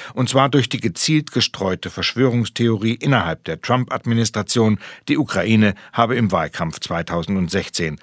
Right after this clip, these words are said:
die Demokraten unterstützt. Erstmals sei die Forderung der Ermittlungen gegen Joe Biden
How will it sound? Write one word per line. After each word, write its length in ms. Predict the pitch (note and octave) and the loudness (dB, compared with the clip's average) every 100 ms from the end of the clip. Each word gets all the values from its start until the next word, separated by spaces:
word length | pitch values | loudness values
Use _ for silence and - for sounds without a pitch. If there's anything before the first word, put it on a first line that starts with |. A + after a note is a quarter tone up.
| - | -8
die 100 | - | -4
Demokraten 600 | G#2 G2 A#2 G#2+ E2+ - | 0 0 0 -2 -4 -6
unterstützt. 640 | D2+ C#2+ - - - - - - - - | -12 -6 -6 -6 -8 -10 -16 -20 -16 -4
Erstmals 520 | - E3+ - E2+ D2+ | 2 2 0 -6 -4
sei 100 | F#2 | -2
die 140 | F#2+ A2 | -2 0
Forderung 500 | A#2+ C3 B2+ C3 A#2+ | 2 2 2 0 2
der 100 | A2 | 2
Ermittlungen 540 | G#2+ C#3+ C#3+ C3 C3 | 2 2 2 2 2
gegen 240 | G#2 F#2 F#2 | 2 0 0
Joe 200 | F#2 E2+ | 0 4
Biden 380 | B2+ C#3+ B2 | 4 6 2